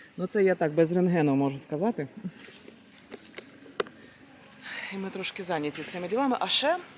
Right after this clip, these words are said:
я поки що не буду розказувати, але в нас сталася дуже масштабна подія, до якої ми готувалися для нашого притулку, що абсолютно змінить життя всіх, хто живе в цьому притулку. Заради цього ми з Дімою оці дні, ми ночами, днями сиділи,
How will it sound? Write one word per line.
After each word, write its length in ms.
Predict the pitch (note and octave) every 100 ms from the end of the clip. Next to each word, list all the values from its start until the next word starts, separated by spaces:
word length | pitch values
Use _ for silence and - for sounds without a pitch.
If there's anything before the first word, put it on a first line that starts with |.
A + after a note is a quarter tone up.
| - - - - D3+
я 120 | A3
поки 200 | A#3+ G3
що 140 | -
не 80 | F3
буду 180 | F#3+ F#3+
розказувати, 480 | D#3 - C#3 C#3 -
але 140 | D#3+
в 40 | D#3+
нас 160 | F3+
сталася 480 | - - G#3 F#3 F3 E3
дуже 180 | F3+ D#3+
масштабна 420 | D3+ E3 D#3 D3+
подія, 340 | D#3 E3+ G#3+
до 80 | D#3+
якої 260 | D3 E3 D#3
ми 100 | D3+
готувалися 520 | D#3 D#3 F3 D3+ D3
для 100 | D#3
нашого 340 | D#3 D3+ D3
притулку, 460 | E3 D3 G#3+ A3+ - - - -
що 160 | -
абсолютно 460 | F#3+ - A3 A#3 F#3+
змінить 360 | F3 F#3+ F3+ E3
життя 240 | F#3 G3
всіх, 300 | F#3 - F3
хто 200 | - D3 D3+
живе 200 | D3 C#3
в 40 | B2+
цьому 200 | C#3 C3
притулку. 380 | C#3 C3+ B2 - - - - - D#3+
Заради 280 | F#3+ G3 G3
цього 320 | - C4+ A#3
ми 120 | F3
з 80 | D#3+
Дімою 380 | G#3 B3 F#3 -
оці 280 | F3 - F#3+
дні, 380 | E3 F3+ C4+ A#3+
ми 180 | E3 F3+
ночами, 520 | F#3 F3 G#3 F3 D#3
днями 420 | D#3 F3+ E3+ D#3+
сиділи, 380 | D#3 E3+ F3 D#3